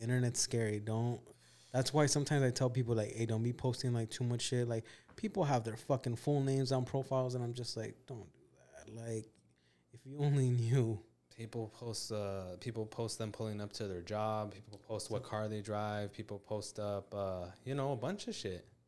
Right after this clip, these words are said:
Speaker 2: A bunch of things.
Speaker 1: They post up, like, people will take pictures outside of their house and, like, not realize that, like, you can see the corner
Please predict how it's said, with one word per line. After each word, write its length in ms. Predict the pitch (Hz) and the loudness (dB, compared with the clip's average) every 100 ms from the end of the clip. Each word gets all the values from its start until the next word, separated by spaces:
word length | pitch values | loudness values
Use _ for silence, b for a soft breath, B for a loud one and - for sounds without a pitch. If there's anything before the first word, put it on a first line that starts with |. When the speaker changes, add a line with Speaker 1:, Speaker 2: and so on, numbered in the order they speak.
| _ _ _ 104 | _ _ _ -6
Speaker 2:
A 60 | |
bunch 300 | 101 147 190 | -2 -2 -2
of 60 | 143 | -6
things. 160 | 95 90 - - | -8 -14 -18 -4
Speaker 1:
They 100 | 117 | -2
post 320 | 107 147 143 | 4 4 4
up, 140 | 151 131 | 2 2
like, 200 | 123 - | 0 -2
people 220 | 131 143 | -4 0
will 60 | 139 | 2
take 200 | 139 117 | 0 -2
pictures 240 | - - | -6 -2
outside 300 | 127 123 131 | 0 2 0
of 20 | 117 | 2
their 120 | 117 | 2
house 260 | 117 120 117 | 4 4 2
and, 160 | 117 | 0
like, 140 | 110 110 | -2 -2
not 260 | 110 113 | -2 -2
realize 480 | 113 117 117 117 110 | 2 4 6 4 2
that, 220 | 110 104 | -2 -4
like, 160 | 127 110 117 | -10 -10 -8
you 80 | 113 | -4
can 140 | 120 | -4
see 100 | - | -2
the 100 | 117 | -4
corner 460 | - 127 120 123 | -2 2 4 4